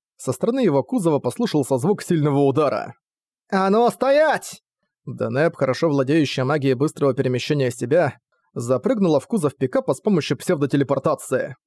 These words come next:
"А вот и не остановимся!" Однако Денеп тут же была вынуждена спрыгнуть с автомобиля.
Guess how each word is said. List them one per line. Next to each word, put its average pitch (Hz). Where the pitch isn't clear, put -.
"А 160
вот 214
и 220
не 240
остановимся!" 214
Однако 135
Денеп 131
тут 180
же 139
была 139
вынуждена 139
спрыгнуть 143
с -
автомобиля. 135